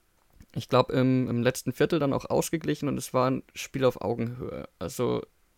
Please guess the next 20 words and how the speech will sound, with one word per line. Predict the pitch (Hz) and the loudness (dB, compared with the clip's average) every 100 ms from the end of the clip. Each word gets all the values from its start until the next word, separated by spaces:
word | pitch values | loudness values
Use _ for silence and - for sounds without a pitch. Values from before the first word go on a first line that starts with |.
| _ _ _ | _ _ _
ja, | - 113 101 | 0 0 0
das | - 117 - | -4 -10 -2
war | 123 127 131 - _ - - - _ _ _ _ _ _ _ _ _ _ _ _ _ _ _ _ _ - _ | 0 0 -2 -8 _ -20 -20 -20 _ _ _ _ _ _ _ _ _ _ _ _ _ _ _ _ _ -20 _
einfach, | 98 123 139 | -4 -2 -2
man | 127 131 | 0 2
konnte | - 170 156 | 2 4 2
nicht | 160 - | 0 -4
sagen, | - 127 139 139 | 2 6 6 6
wer | 127 | 4
gewinnt | 123 151 190 - | 6 6 4 2
und | 139 135 - - | 2 2 -2 -2
genau | 135 131 135 | 2 4 4
solche | - 127 123 127 | 2 2 2 0
Spiele | - 123 117 113 110 107 | -2 2 4 4 0 0
wollen, | 117 120 110 | 2 2 0
wollen | 113 120 | 2 4
wir | 117 | 4
ja | 110 | 2
sehen. | - 107 104 - - - - - - - | 0 -4 -4 -12 -20 -20 -20 -20 -20 0
Und | 117 117 117 117 113 - - | 2 4 4 0 -2 -6 -12